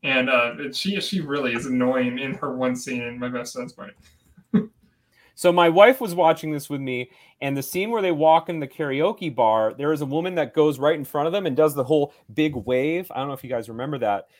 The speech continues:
Speaker 2: My wife was obsessed with finding out who this random cameo was, and her conspiracy theory is that is the mom on Euphoria. I don't know the name of that actress. I'll have to look her up.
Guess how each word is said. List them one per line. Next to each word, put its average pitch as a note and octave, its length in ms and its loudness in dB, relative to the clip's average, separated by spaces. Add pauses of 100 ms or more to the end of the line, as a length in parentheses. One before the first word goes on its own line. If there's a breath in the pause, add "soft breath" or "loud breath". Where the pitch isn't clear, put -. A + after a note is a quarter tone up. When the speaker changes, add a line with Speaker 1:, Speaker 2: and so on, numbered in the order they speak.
(120)
Speaker 2:
My D3 120 4
wife F3+ 260 4
was D#3+ 120 -4
obsessed F#3 520 -2
with C3+ 120 -8
finding C#3+ 280 -6
out C3 220 -6
who D#3+ 140 -4
this C#3 200 -8
random C#3 460 -6
cameo C#3+ 560 -6
was, C#3+ 480 -2
and C3 280 -6
her E3+ 180 -2
conspiracy F#3 560 -4
theory C#3+ 360 -6
is B2 120 -6
that B2+ 160 -2
is A#2+ 120 -8
the B2 100 -6
mom C#3+ 480 -4
on A#2+ 200 -8
Euphoria. A2 760 -6
I A#2+ 100 -4
don't D3+ 140 -6
know D3+ 120 -4
the C3 80 -8
name B2+ 240 -6
of A#2+ 60 -8
that A2+ 140 -4
actress. A2 400 -6
I'll G2 120 -10
have G#2 140 -8
to G#2+ 80 -16
look G2+ 220 -12
her G#2 160 -4
up. - 180 -4